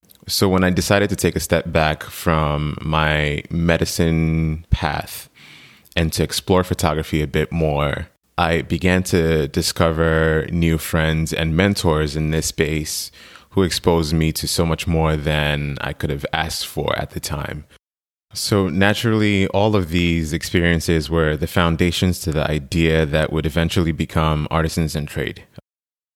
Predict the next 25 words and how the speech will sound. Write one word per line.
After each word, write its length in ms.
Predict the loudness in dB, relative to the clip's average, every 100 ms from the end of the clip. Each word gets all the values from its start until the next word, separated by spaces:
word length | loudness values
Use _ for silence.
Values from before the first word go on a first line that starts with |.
| _
Now, 260 | 0 2 4
as 100 | 2
a 60 | 2
documentary 520 | 0 0 2 2 2
photographer 680 | 0 0 0 -2 -2 0 0
who's 340 | 0 0 2
interested 460 | 0 -2 -4 0 0
in 380 | 0 -2 -6 -2
documenting 720 | -4 0 0 2 2 0 0
people's 400 | -2 0 0 0
stories, 800 | 2 2 4 2 0 -2 -4 -12 -8 -2
I 80 |
wanted 380 | 0 2 2 0
to 480 | 0 2 4 4 2
figure 340 | 0 2 4
out 260 | 4 2 2
how 200 | 0 0
to 140 | 0
have 400 | -2 0 0 0
conversations 800 | -2 -2 0 -2 -2 -2 0 0
with 160 | -2 -2
amateur 680 | 0 2 2 2 2 4 4
and 240 | 2 -2 -4
professional 800 | -2 -2 0 0 2 2 0 -2
creatives, 840 | -2 0 2 2 0 -2 -6 -8